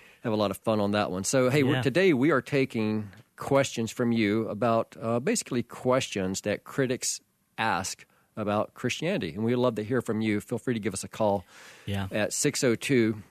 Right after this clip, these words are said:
Speaker 1: two seven four, thirteen sixty is the phone number,
Speaker 2: Mm-hmm.
Speaker 1: and, uh, it's painless. Just
Speaker 2: Yeah.
Speaker 1: give us a call.
Speaker 2: We've had really good questions so far, so looking forward to hearing good ones
Speaker 1: So
Speaker 2: from
Speaker 1: let's
Speaker 2: the rest of
Speaker 1: go, uh, let's go ahead and take another caller, uh, before we jump into some of these other questions.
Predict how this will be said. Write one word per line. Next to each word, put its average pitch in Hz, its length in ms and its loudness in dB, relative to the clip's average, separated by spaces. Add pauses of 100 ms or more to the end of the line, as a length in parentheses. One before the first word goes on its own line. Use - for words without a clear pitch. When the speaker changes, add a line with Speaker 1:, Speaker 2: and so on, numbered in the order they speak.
(320)
Speaker 1:
two 131 240 4
seven 104 340 -2
four, 104 280 0
thirteen 98 640 -4
sixty - 500 -4
is 95 120 -4
the - 80 -16
phone 120 240 0
number, 120 320 0
Speaker 2:
Mm-hmm. 113 80 -2
Speaker 1:
and, 95 340 -2
uh, 95 140 0
it's - 300 -10 (540)
painless. 139 520 2 (120)
Just 131 180 2
Speaker 2:
Yeah. 156 140 2
Speaker 1:
give 127 100 2
us 117 100 -2
a - 20 -20
call. 120 320 4
Speaker 2:
We've 135 140 -2
had 151 140 0
really 151 180 4
good 135 160 0
questions 139 380 0
so 123 120 2
far, 113 360 2
so 104 360 -2 (140)
looking 123 220 -2
forward 120 160 -2
to 113 60 -2
hearing 110 180 -2
good 113 160 -2
ones 107 260 -6 (220)
Speaker 1:
So - 180 0
Speaker 2:
from 147 80 4
Speaker 1:
let's 127 140 2
Speaker 2:
the 196 100 4
rest 170 180 6
of 143 80 2
Speaker 1:
go, 95 80 0
uh, 135 340 4
let's 131 120 -2
go 190 100 2
ahead 165 40 6
and 139 60 2
take 156 140 2
another 131 220 4
caller, 113 580 2 (400)
uh, 110 60 -6
before 107 240 -2
we 107 80 0
jump 107 240 0
into 101 120 -2
some 107 140 -2
of 101 40 0
these 98 120 -2
other 95 140 0
questions. - 540 -8